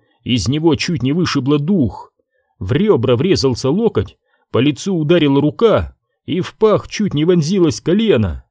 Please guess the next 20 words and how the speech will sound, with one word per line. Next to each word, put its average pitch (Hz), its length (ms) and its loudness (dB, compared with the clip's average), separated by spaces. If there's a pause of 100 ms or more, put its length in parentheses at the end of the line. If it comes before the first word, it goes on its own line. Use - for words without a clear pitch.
(640)
«Прекрати!» — 156 1080 0 (300)
прокричал 123 600 -2
Томас. 131 480 0 (200)
«В - 100 -20
чём 180 320 0
дело?» 156 680 0 (1400)
Крики 117 760 -2 (220)
перешли 131 500 -4
в 82 100 -6
бульканье, 113 760 -4 (300)
словно 135 600 -2
парня 147 440 0
окунули 151 420 -2
в 120 80 -2
воду. 127 540 -2 (960)
Корчи, 151 440 0
правда, 139 720 2
ничуть 127 420 -4
не 143 100 -2
ослабли. 123 760 0